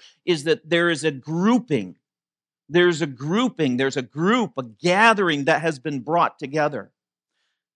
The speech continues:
J I Packer, in writing in Knowing God, the book Knowing God, he said,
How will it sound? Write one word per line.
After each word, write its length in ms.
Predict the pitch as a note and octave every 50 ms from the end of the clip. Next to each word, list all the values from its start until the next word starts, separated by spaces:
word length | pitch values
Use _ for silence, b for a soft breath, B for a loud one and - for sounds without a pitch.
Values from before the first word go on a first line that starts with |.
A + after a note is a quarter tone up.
| _ _ _
J 280 | B2 C3+ F#3 G#3 A#3 A#3
I 200 | A3+ A3+ A3 G#3
Packer, 680 | - - G#3 G3+ G3 G3 F#3 - E3+ C#3 C3+ C3 - -
in 340 | E3 D3+ C#3+ C#3 C3+ C3+ -
writing 480 | - C#3+ D3 D#3+ E3+ F3+ F3 F3+ E3+ D#3
in 220 | C#3+ B2+ C3 C3+
Knowing 480 | D3 D#3+ E3+ F3+ F3+ F3+ E3 D3+ D3 B2+
God, 320 | C#3 D#3 D#3 D3 B2+ A#2+
the 60 | B2 B2
book 220 | C3+ D3 D3 -
Knowing 320 | D3+ C#3+ C#3+ C#3+ C#3 C3
God, 300 | A2+ C3+ C3 B2+ A#2+ A#2 -
he 100 | D#3 E3
said, 320 | - - F3+ D3+ C3 A#2